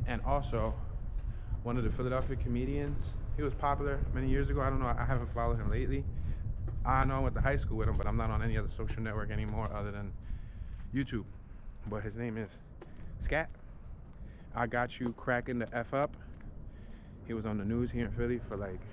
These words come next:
one of the gags that he did. He ended up on the news, on Fox Philly and all that. This is where he sh-,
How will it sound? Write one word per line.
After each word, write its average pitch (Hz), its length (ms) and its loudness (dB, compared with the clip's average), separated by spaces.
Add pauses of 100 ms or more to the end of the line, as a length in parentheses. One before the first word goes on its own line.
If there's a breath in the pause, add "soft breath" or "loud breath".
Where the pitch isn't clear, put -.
(300 loud breath)
one 107 160 -4
of 98 60 -4
the 98 40 -8
gags 110 400 -2
that 104 140 -4
he 110 100 0
did. 117 300 -2 (540 loud breath)
He 131 60 -2
ended 123 140 2
up 120 140 -2
on 120 180 2
the 117 80 -2
news, 117 220 -2 (360)
on - 140 -4
Fox 110 240 -4
Philly 113 160 -6
and 101 100 -8
all 95 100 -8
that. 90 140 -8 (1600 loud breath)
This 131 100 0
is 123 100 -4
where 135 180 2
he 127 240 0
sh-, 151 100 -6